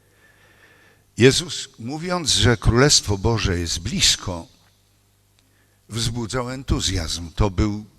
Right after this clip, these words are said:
piękny czas dla nich, początek. Szli, blisko jest Królestwo, przecież na to czekali, że się stanie. Ale też mieli swoje wyobrażenie Królestwa.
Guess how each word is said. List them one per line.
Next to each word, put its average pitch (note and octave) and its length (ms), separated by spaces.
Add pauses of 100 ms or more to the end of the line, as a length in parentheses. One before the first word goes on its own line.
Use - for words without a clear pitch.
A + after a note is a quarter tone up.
piękny D3 420
czas E2 480
dla E2+ 240
nich, D2 240
początek. - 800 (1120)
Szli, D3+ 720 (260)
blisko A2+ 400
jest G#2 240
Królestwo, A2+ 640
przecież - 460
na A2 160
to G#2 160
czekali, D#2+ 580
że F2 160
się G2+ 160
stanie. D#2 500 (1800)
Ale A#2+ 220
też - 240
mieli F#2+ 260
swoje D#2+ 400
wyobrażenie F#2 760
Królestwa. - 680